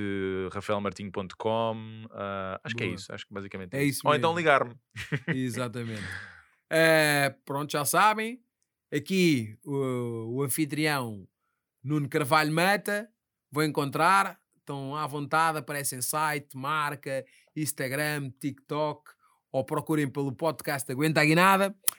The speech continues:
Speaker 2: E agora é assim, voltando a falar do Patreon. O Patreon, já sabem, o Patreon tem que bombar para a gente, pá, conseguir trazer aqui nem que seja o Ronaldo, estás a ver? Se isto com cadência vai chegar, isto vai se tornar, eh,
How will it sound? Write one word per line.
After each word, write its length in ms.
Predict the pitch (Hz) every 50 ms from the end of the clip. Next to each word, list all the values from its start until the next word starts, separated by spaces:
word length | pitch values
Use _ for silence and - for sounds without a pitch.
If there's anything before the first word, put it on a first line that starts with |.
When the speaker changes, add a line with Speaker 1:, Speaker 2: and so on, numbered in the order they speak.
| _ -
Speaker 2:
E 80 | 220
agora 220 | 226 226 254 254 254
é 40 |
assim, 220 | 247 - - 208 165
voltando 360 | 143 165 190 190 - 233 226
a 40 | 226
falar 220 | - 226 233 226 226
do 100 | 220 226
Patreon. 460 | 180 214 190 147 - - 117 113 104 107 - _ _ _ _ _ _ _ _
O 60 | 185
Patreon, 460 | 160 226 247 247 240 - 240 233 226
já 160 | 190 214 233 214
sabem, 360 | - - 190 180 175 170 170
o 40 | 151
Patreon 340 | - 190 185 175 175 165 147
tem 160 | - 185 160
que 60 | 139
bombar 640 | 147 143 190 196 180 156 143 147 143 139 135 131 131 _
para 180 | - 175 180 180
a 40 | 175
gente, 320 | 160 180 185 180 151 165 185 180 180 180 175 175 175 175 175 170 170
pá, 160 | 175 165 151
conseguir 320 | - 160 147 - - 165
trazer 280 | - 160 160 147 156 160
aqui 180 | 151 143 160 170
nem 100 | 165 160
que 60 | 147
seja 220 | - 160 151 156
o 40 | 160
Ronaldo, 440 | 135 147 160 160 151 143 139 135 127
estás 280 | - - - 113 110 107
a 60 | 107
ver? 220 | 107 113 123 127 127 _ _ _ _ _ _ _ _ _ _
Se 300 | - - - - - 214
isto 180 | 190 - - -
com 180 | - 190 185 -
cadência 540 | - 175 156 143 151 143 131 120 - 143 131
vai 160 | 147 170 165
chegar, 280 | 143 - - 135 131 127
isto 120 | 123 -
vai 100 | - 165
se 80 | 156 -
tornar, 480 | - 160 151 151 151 147 143 131 127 -
eh, 580 | 131 127 127 123 123 120 117 117 113 110 107 107